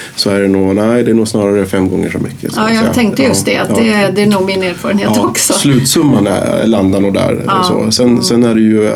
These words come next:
Speaker 1: absolut inte att det är liksom i heltidspersoner
Speaker 2: Nej.
Speaker 1: och så, utan det är väldigt många som behöver hanteras. Där ser vi ju en skillnad, till exempel om man tar vissa digitaliseringsprojekt som är för en liten funktion, där är min-,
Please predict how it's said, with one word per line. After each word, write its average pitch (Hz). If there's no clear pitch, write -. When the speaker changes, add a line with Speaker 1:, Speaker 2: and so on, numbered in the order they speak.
Speaker 1:
absolut 104
inte 98
att 90
det 95
är 95
liksom 104
i 101
heltidspersoner 107
Speaker 2:
Nej. 95
Speaker 1:
och 95
så, 104
utan 101
det 104
är 104
väldigt 101
många 98
som 98
behöver 98
hanteras. 107
Där 139
ser 139
vi 107
ju 107
en 98
skillnad, 107
till 131
exempel 98
om 95
man 95
tar 98
vissa 101
digitaliseringsprojekt 107
som 101
är 95
för -
en 101
liten 104
funktion, 110
där 101
är 107
min-, 107